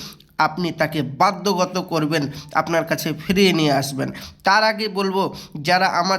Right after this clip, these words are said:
চ্যানেলে নতুন, অবশ্যই আমার চ্যানেলটি সাবস্ক্রাইব করবেন এবং পাশে থাকবেন, এবং সঙ্গে থাকবেন প্রতিদিন নিত্য নতুন ভিডিও পাওয়ার জন্য। বলছে,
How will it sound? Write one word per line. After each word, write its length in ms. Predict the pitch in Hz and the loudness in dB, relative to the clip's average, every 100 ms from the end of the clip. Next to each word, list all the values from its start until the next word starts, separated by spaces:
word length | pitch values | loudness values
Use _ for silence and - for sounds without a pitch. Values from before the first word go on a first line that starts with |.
| 190 | -2
চ্যানেলে 440 | 190 185 190 190 | 0 2 2 2
নতুন, 500 | 175 175 180 254 190 - - - | 0 0 0 0 0 -2 -12 0
অবশ্যই 460 | 165 180 202 - 185 | 0 2 0 2 2
আমার 180 | 208 233 | 0 -2
চ্যানেলটি 480 | - 170 170 156 165 | 0 0 -2 -4 -4
সাবস্ক্রাইব 520 | 160 160 - 175 180 - | -2 -2 -2 -2 -2 0
করবেন 380 | 196 190 233 254 254 - | 0 4 2 2 -4 -10
এবং 360 | - 170 180 165 | -2 0 2 2
পাশে 280 | 180 196 202 | 2 0 -2
থাকবেন, 340 | 196 185 165 156 151 - - _ - | -4 -4 -6 -8 -10 -18 -20 _ -6
এবং 260 | 165 160 160 | -2 -2 -2
সঙ্গে 380 | - 202 220 214 | 0 0 2 0
থাকবেন 400 | 208 170 185 156 - - - | 0 0 -2 -2 -6 -16 -2
প্রতিদিন 580 | 262 277 269 226 214 151 - - | 2 4 4 4 2 2 -4 -2
নিত্য 440 | 180 196 226 - 214 | 4 4 2 2 4
নতুন 400 | 190 190 180 147 | 4 2 -2 -2
ভিডিও 500 | 160 160 185 233 - - - | 0 2 4 2 0 -14 2
পাওয়ার 360 | 226 233 208 147 | 4 6 4 0
জন্য। 480 | 147 139 131 - - - - - - - - - - - - - | -4 -4 -6 -10 -14 -20 -20 -20 -20 -20 -20 -20 -20 -20 -20 0
বলছে, 540 | 156 233 - 269 208 | 4 4 4 2 0